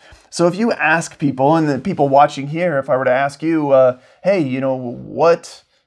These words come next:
makes your company different, or what makes your department unique?"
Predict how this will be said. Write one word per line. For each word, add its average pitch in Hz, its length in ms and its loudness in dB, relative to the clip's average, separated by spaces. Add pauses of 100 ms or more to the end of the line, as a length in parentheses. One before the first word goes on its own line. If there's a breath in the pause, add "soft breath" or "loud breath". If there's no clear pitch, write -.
(120)
makes 151 320 -4
your 151 120 -4
company 147 440 -6
different, 123 520 -6
or 123 80 -8
what 156 180 -2
makes 156 220 -4
your 147 140 0
department 143 720 -4
unique?" 127 680 -4